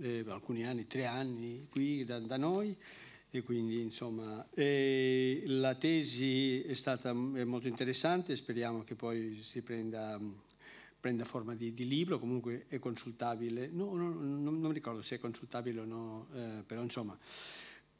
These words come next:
un giorno o l'altro la potremo leggere tutti. La poesia, si, si chiama, il titolo è La poesia contemporanea italiana come adempimento all'accelerazione delle strutture temporali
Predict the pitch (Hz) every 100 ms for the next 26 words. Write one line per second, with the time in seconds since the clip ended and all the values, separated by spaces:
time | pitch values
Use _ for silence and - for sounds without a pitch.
0 | - 139 127 135 127 127 123 120 120 123
1 | - 131 127 117 113 110 131 131 135 131
2 | 127 127 131 139 143 196 - 208 180 139
3 | 123 135 147 170 139 160 180 135 156 147
4 | 135 139 143 120 135 160 135 135 156 143
5 | 147 156 170 160 147 147 143 139 135 131
6 | 131 143 160 160 143 139 123 147 151 156
7 | 139 135 131 131 139 127 120 131 127 135
8 | - 139 139 131 123 - 127 - - 147
9 | 139 143 143 139 - 131 127 135 143 151